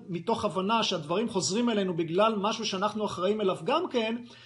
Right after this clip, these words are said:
אז זה ישנה גם את הגישה שלנו. אנחנו לא נסתובב אחר כך, אה, נגיד אם מישהו פגע בנו, אז אנחנו לא נסתובב אחר כך עם משקעים כאלה, אה, אה, ארוכים של כמה הבן אדם הזה שלילי וכמה הוא ככה וכמה הוא ככה, כי אנחנו מב-, מבינים שזה גם קשור אלינו.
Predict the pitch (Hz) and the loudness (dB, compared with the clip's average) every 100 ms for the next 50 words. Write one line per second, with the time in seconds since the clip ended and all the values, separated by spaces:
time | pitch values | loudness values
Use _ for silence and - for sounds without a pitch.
0 | - - 185 214 226 262 254 294 311 330 | -4 0 2 4 4 2 0 0 0 0
1 | 302 294 339 330 320 233 160 135 - - | 0 2 2 2 2 2 0 -6 -12 -14
2 | 160 185 208 269 262 254 254 233 233 226 | -2 2 2 0 0 2 2 2 2 0
3 | 214 220 202 196 226 226 226 226 214 185 | 0 2 2 0 0 2 2 2 2 2
4 | 185 165 147 135 160 240 285 330 370 349 | 2 0 -4 -4 -4 -2 0 0 0 -2
5 | 339 339 320 294 285 269 254 - 220 240 | -2 -2 2 2 2 -2 0 2 2 0
6 | 285 269 254 240 233 214 214 - - - | 2 2 4 2 2 2 -2 -14 -20 -2
7 | 180 185 185 185 175 175 - 165 170 160 | 2 4 6 4 2 -2 -4 0 2 2
8 | 165 180 190 247 262 240 - - 208 220 | 2 2 2 2 2 4 2 4 4 4
9 | 196 196 190 208 208 190 196 185 196 190 | 2 2 2 2 4 4 4 2 4 4
10 | 208 208 185 175 190 202 190 196 190 196 | 6 6 4 2 0 2 2 2 2 0
11 | 170 170 185 180 175 170 226 254 254 285 | -2 -2 0 0 0 -2 -2 -4 -6 -4
12 | 254 226 262 254 233 294 349 302 262 247 | -4 -4 -2 -2 0 0 0 0 0 0
13 | 247 254 294 277 277 262 208 147 | 0 -2 2 4 6 4 2 -2